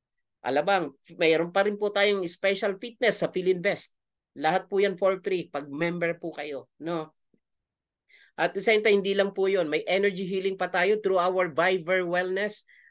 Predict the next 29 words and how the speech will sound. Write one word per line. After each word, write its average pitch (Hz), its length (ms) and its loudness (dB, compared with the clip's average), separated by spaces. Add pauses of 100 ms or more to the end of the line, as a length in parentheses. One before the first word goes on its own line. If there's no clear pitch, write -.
Ang 156 160 0
ating 185 320 0
Viber 190 400 4
Wellness 190 480 2
number 185 320 0
ay 151 160 2
zero 185 240 -4
nine 190 560 2 (400)
three 220 160 0
six 208 320 -4
two 220 80 4
six 214 240 -4
four 202 240 0
five 190 240 0
zero 196 240 0
four 190 240 0
nine. 190 160 0
Nandyan 185 320 0
po, 277 80 2
oh, 240 160 4
nakalagay 214 560 -4 (400)
sa 180 240 -4
may 180 400 -2
baba. 170 320 2 (160)
Kaya 175 240 2
text 226 400 -2
now, 220 400 -2 (320)
apply 214 400 2
now. 240 400 0